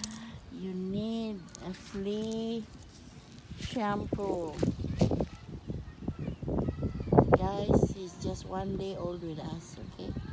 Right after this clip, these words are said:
This is, uh,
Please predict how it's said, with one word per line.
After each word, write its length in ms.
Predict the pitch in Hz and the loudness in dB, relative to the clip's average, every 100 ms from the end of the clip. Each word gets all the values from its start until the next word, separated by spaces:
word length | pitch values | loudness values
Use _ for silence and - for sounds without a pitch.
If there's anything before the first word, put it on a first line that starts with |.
| - - - - - - - | -2 -2 -14 -14 -10 2 4
This 240 | - - | 4 4
is, 520 | 233 - - - - - - - - - - - - - | 6 6 6 4 2 2 -2 -6 -8 -8 -10 -6 -4 -2
uh, 560 | 202 196 190 185 180 | 0 0 0 0 -2